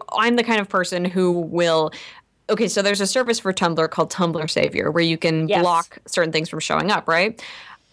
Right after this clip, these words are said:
Speaker 1: I don't use it because I know that I would absolutely click on the post and unhide it and look at it, and then I'd be mad about Glee or something like that.
Speaker 2: Hmm.
Speaker 1: For me, I think that it wouldn't be a big deal even if I did have horrible traumatic memories.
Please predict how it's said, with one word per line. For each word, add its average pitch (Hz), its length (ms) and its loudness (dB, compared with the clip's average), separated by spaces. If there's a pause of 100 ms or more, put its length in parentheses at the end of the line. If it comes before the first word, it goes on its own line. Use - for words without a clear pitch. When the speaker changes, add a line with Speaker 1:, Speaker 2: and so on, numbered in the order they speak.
Speaker 1:
I 190 200 2
don't 180 240 -2
use 285 260 0
it 226 180 0
because 185 380 0
I 175 140 0
know 175 480 2
that 160 180 -2
I 160 100 0
would 165 200 0
absolutely 220 560 0
click 247 260 -2
on 233 100 2
the 226 80 2
post 170 360 0
and 190 100 0
unhide 190 460 2
it 180 120 2
and 196 160 -2
look 165 160 0
at 151 160 2
it, 165 120 0
and 175 100 -2
then 165 100 0
I'd 180 140 0
be 226 120 0
mad 160 420 2
about 170 260 0
Glee 170 380 2
or 156 80 -2
something 151 340 -4
like 147 180 -4
that. 151 380 2
Speaker 2:
Hmm. 247 160 0 (540)
Speaker 1:
For - 260 -2
me, 254 580 2 (760)
I 202 160 2
think 190 460 -4
that 170 320 0 (140)
it 180 180 -2
wouldn't 175 180 2
be 165 80 2
a 156 60 2
big 160 180 0
deal 165 280 2
even 160 200 0
if 156 140 -2
I 156 100 4
did 156 220 2
have 165 260 2
horrible 180 320 0
traumatic 185 460 -2
memories. 202 640 -2